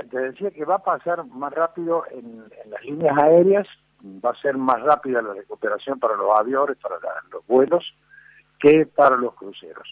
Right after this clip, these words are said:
Me parece que ahí van a tener que los muchachos abusar el ingenio y, bueno, eh, buscarle la vuelta.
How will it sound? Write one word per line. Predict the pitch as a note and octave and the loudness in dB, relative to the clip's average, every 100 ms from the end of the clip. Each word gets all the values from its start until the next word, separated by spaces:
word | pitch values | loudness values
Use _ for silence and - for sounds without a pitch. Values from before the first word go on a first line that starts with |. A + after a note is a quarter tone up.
| - | -10
Me | A2 | -10
parece | - A#2+ C#3 C#3+ B2+ | 2 2 2 -2 -4
que | A#2 | 0
ahí | A2+ C3+ | 2 4
van | B2 A#2+ | 2 0
a | |
tener | - A2+ A#2+ | -2 -6 -6
que | A2 G#2 F2+ - _ _ - - - _ | -6 -6 -6 -10 _ _ -20 -20 -20 _
los | F#2 | -16
muchachos | G#2 G#2+ C3 - B2+ A#2+ | -16 -4 -2 -2 -2 -2
abusar | A2+ G#2+ A#2 - D3 | -2 -6 -10 0 0
el | C3 A2+ | 0 -8
ingenio | F#2+ - D3 D#3 D#3 D3+ D3 _ _ _ _ _ _ - | -12 -8 -6 -4 -2 -4 -6 _ _ _ _ _ _ -10
y, | B2+ A#2 A2 G#2 G2+ | -8 -6 -6 -8 -8
bueno, | G2+ C3+ - _ _ _ _ | -2 -2 -2 _ _ _ _
eh, | A#2 F#2+ F#2 F2 - | -8 -6 -6 -8 -6
buscarle | A2 - C#3+ C3+ | -2 4 4 6
la | A#2+ | 6
vuelta. | C#3+ D3+ D3+ D3 D3 | 6 6 2 0 0